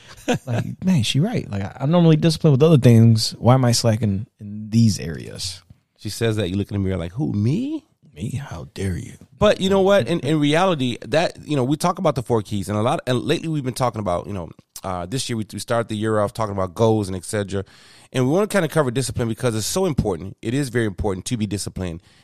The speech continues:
Speaker 1: And, you know, when you start facing adversity, when things start coming down the pipe, you know, are you still gonna remain disciplined? And that is one of the biggest keys. You know, you've heard me say it before,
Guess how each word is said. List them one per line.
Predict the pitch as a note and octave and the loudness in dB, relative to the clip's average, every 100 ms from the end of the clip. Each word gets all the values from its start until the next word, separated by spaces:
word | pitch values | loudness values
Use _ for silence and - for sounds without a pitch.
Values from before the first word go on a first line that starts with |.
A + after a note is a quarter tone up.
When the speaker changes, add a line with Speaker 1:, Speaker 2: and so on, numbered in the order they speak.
| _ | _
Speaker 1:
And, | - G#2+ G#2+ G#2 - | -4 -2 -2 -4 -6
you | A2 | -4
know, | A2 | -2
when | G#2 A2+ | -2 -4
you | A#2 | -4
start | D3+ D#3 C3+ | -4 -4 -4
facing | C3+ B2+ A2+ | -4 -6 -6
adversity, | G#2 G#2 G#2+ - - - | -2 -2 -2 -6 -14 -16
when | - G2+ | -12 -8
things | - B2+ | -4 -4
start | C3 A#2+ | -2 -4
coming | - A2 | -4 -4
down | G#2 G2 | -4 -4
the | |
pipe, | E2 F#2+ - - | -4 -6 -6 -10
you | F#2+ | -8
know, | |
are | E2+ | -4
you | G#2 A#2+ | -4 -4
still | B2 - B2 | -6 -4 -4
gonna | A2 A2+ | -2 -2
remain | G#2+ G#2+ G2+ G2 - | -2 -4 -4 -6 -10
disciplined? | F#2 G#2 G2 - - - _ _ _ _ | -8 -6 -8 -12 -14 -18 _ _ _ _
And | A2 G#2+ G2 | -6 -6 -2
that | A#2 C#3+ | 0 2
is | E3 A#2+ | 2 -2
one | B2 B2+ | -2 -2
of | |
the | G#2+ | -2
biggest | A2+ G2+ - | -6 -6 -6
keys. | A2 F2+ | -6 -4
You | A#2+ | -2
know, | B2 | -2
you've | A#2 A#2 | -2 -2
heard | C#3+ D3 | -2 -2
me | |
say | C3+ | -4
it | A#2+ | -6
before, | G#2 - B2 F#2 | -6 -4 -2 -2